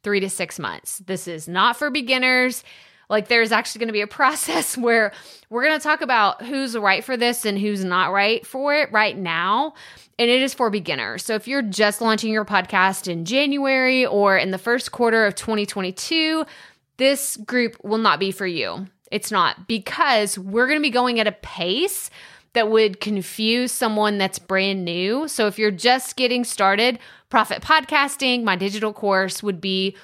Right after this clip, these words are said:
where you wanna go. It's all pre-recorded and everything, because the Potty People Co-op is going to be live. Like, it is live group coaching. I'm gonna be doing some teaching.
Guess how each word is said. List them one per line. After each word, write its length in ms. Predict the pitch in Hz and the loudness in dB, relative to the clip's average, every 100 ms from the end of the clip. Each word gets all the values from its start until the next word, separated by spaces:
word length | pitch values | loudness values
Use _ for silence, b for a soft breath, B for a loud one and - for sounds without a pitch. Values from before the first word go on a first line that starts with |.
| B B | B B
where 140 | 202 208 | 0 0
you 200 | 208 190 | 0 -2
wanna 160 | 180 | -2
go. 480 | 185 269 277 269 254 | 0 2 4 4 4
It's 240 | 202 180 - | 0 -4 -2
all 180 | 185 185 | 0 0
pre-recorded 960 | 185 - 196 165 170 - 294 277 269 | -2 -6 -4 -6 -8 0 2 2 2
and 100 | 226 | 2
everything, 480 | 208 220 240 240 226 | 0 0 -2 0 0
because 500 | 214 214 214 196 196 B B B - | -2 0 2 2 -2 B B B -8
the 100 | 220 | -8
Potty 300 | 220 285 285 | 0 0 0
People 280 | 240 202 196 | -4 -6 -6
Co-op 520 | - 262 240 196 185 | 0 2 4 4 2
is 140 | 196 | -6
going 260 | - 208 208 | -2 0 0
to 120 | 208 | -2
be 400 | 180 196 180 175 _ - | -4 -2 -2 -4 _ -18
live. 880 | 165 165 170 160 - 82 170 - _ | -10 0 4 4 2 -4 -8 -14 _
Like, 160 | 202 220 | -6 0
it 80 | |
is 160 | 277 190 | 0 0
live 720 | 180 175 175 196 208 202 180 | -4 -2 2 4 4 2 -4
group 300 | - 190 190 | -6 -6 -6
coaching. 580 | - 202 190 - 165 151 | -10 -6 -6 -6 -8 -6
I'm 80 | 180 | -6
gonna 100 | 196 | -4
be 200 | 196 180 | -4 -6
doing 480 | 160 202 202 196 | -10 -8 -6 -6
some 240 | 190 185 170 | -8 -10 -8
teaching. 680 | - 294 - 269 269 254 | -6 -6 -4 0 0 0